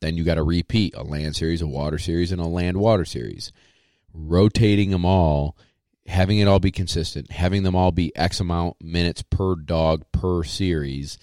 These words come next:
getting them all done organized. Like, this is a when you really think about what the board has to do and what those judges have to do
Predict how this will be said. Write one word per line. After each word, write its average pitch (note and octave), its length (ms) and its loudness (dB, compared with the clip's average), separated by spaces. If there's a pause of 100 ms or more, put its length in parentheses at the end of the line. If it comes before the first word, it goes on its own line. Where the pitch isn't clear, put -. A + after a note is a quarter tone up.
(540)
getting G2+ 240 0
them G2+ 160 0
all G2 180 0
done F#2 220 -2
organized. D2 640 -4
Like, D2 240 -10
this - 240 0
is F#3 160 -4
a E2 380 0 (1200)
when G#2+ 140 4
you G#2 120 4
really F#3 360 0
think C#3 280 -2
about D#2 200 0
what E2 140 0
the - 80 -6
board E2+ 420 0
has E2 240 -2
to D#2+ 80 -4
do D2 460 -4 (280)
and E2 100 -8
what D#2+ 180 0
those F2+ 260 2
judges E2+ 380 0
have E2+ 180 -2
to E2 100 -6
do C#2 460 -8